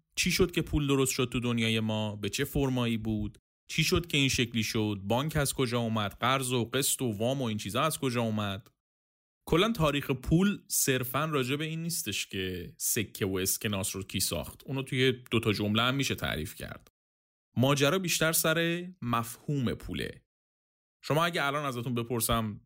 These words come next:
چقدر پول دارید، می‌رید و اطلاعات حسابتون رو نگاه می‌کنید. نمی‌رید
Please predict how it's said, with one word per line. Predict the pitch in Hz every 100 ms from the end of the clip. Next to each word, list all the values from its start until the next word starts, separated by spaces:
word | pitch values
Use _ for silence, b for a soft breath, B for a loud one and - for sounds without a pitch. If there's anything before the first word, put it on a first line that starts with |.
| -
چقدر | 123 110 110
پول | - 123 110
دارید، | 110 110 120 151 175 -
می‌رید | 151 160 165 147
و | 151 147 151 170 _ _ _
اطلاعات | 123 120 113 123 143
حسابتون | 120 117 104 78 80
رو | 80
نگاه | 78 73
می‌کنید. | 69 - 53 - _ _ _ -
نمی‌رید | 120 92